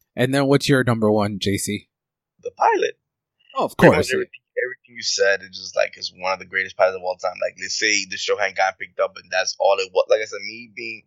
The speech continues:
Speaker 2: a super David Lynch fan, I would have discovered it anyways. Like, if, let's say Twin Peaks never got picked up, I would have found a way to find this pilot, which in itself still would have been a pretty solid, pretty amazing stuff. But I'm glad we got the show and everything else.
Speaker 1: Yeah,
Speaker 2: So
Speaker 1: I
Speaker 2: we got
Speaker 1: agree.
Speaker 2: to piece together.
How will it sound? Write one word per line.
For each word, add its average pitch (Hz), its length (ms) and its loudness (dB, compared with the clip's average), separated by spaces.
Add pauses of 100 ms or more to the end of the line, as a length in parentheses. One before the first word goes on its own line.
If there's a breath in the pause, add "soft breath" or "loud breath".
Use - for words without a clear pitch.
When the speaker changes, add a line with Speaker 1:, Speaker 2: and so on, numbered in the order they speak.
(440)
Speaker 2:
a - 40 -20
super 95 300 -6
David 90 300 -6
Lynch 92 140 -10
fan, 90 200 -6
I 101 60 -2
would 95 140 -8
have 90 180 -14
discovered 92 480 -4
it 85 120 -8
anyways. 95 300 -6
Like, 107 180 -4
if, 98 140 -16
let's 92 140 -10
say 95 100 -6
Twin 92 200 -4
Peaks 90 140 -10
never 92 160 -8
got - 180 2
picked - 180 -6
up, 104 160 6
I - 60 2
would - 120 -8
have - 100 -20 (320)
found 92 200 0
a - 40 -14
way 92 100 -6
to 92 80 -12
find 92 240 -6
this - 100 -20
pilot, 92 440 -4 (320 soft breath)
which 113 260 0
in 123 120 2
itself 110 380 2
still 107 220 -16
would 101 100 -16
have 90 100 -20
been 90 100 -20
a 87 100 -20
pretty 90 160 -16
solid, - 280 -8 (420)
pretty 101 220 -10
amazing 95 300 -18
stuff. - 400 2 (180)
But 104 180 0
I'm - 60 -20
glad 95 280 2
we 87 160 -20
got 101 300 -2
the 117 80 -20
show 135 280 -12
and 135 100 -12
everything 139 300 -16
else. 165 320 -6 (580)
Speaker 1:
Yeah, 104 220 0
Speaker 2:
So 101 40 0
Speaker 1:
I 110 60 2
Speaker 2:
we 110 100 -6
got 98 80 0
Speaker 1:
agree. 98 160 -4
Speaker 2:
to - 80 -20
piece 101 160 -12
together. 113 240 -2